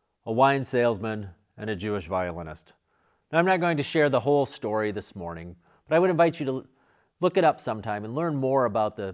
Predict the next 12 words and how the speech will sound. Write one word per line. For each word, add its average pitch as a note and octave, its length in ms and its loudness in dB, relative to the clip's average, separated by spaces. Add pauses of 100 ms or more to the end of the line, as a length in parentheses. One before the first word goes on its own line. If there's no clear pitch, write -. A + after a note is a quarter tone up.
(120)
background A2 500 0
behind G#2 400 -4
this F2+ 120 -8
story. E2 460 -12 (720)
I F3+ 40 0
was F3+ 100 2
thinking G#3+ 320 0
about C#3+ 320 6
that C3+ 240 4
song A2+ 500 -2
this A2+ 240 -4
week F#2+ 280 -6